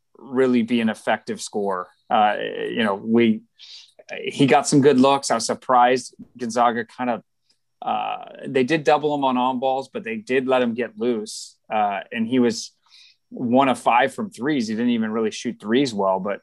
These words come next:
he was nine of sixteen for the game, was effective scoring. Um, but other than, uh, you know, Johnson had eleven, Averette had fourteen.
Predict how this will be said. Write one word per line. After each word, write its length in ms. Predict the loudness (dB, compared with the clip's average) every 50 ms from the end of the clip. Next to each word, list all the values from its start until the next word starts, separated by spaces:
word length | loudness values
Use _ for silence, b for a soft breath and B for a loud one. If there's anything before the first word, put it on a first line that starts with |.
| _ _
he 100 | -2 -2
was 140 | -2 0 2
nine 180 | 2 2 2 0
of 80 | -2
sixteen 420 | -2 -6 -6 -6 -2 2 2 2 2
for 100 | 0 -4
the 80 | -4
game, 360 | -2 0 0 0 -2 -2 -4
was 160 | -8 -10 -12 -14
effective 440 | -6 0 0 0 0 -2 -6 -10
scoring. 600 | -10 -6 -4 0 0 2 2 2 0 -2 -2 -6 -12 _ _ _ _ _ _ _ _ _
Um, 580 | -2 0 0 0 -2 -4 -6 -8 -10 -12 -14 -16 -18 _ _ _ _ _ _
but 420 | -14 -8 0 2 2 4 2 2 0 2
other 300 | 4 6 6 8 8 8
than, 560 | 6 6 4 4 6 4 4 4 2 -4 -10 _ _ _ _
uh, 340 | -16 -16 -14 -14 -14 -12 -12 -8
you 140 | 0 2 4
know, 160 | 4 4 2 0 -2 -6 -2
Johnson 460 | 2 4 4 4 4 4 2 0 2
had 140 | 2 2 2
eleven, 640 | 2 4 2 2 2 0 -2 -4 -4 -6 -6 -8 -10 -8 -6
Averette 240 | -4 -2 -2 0 0
had 200 | -2 -4 -4 -6
fourteen. 720 | -4 -4 -4 -4 -4 -8 -6 -4 -2 -2 -2 -4 -6 -8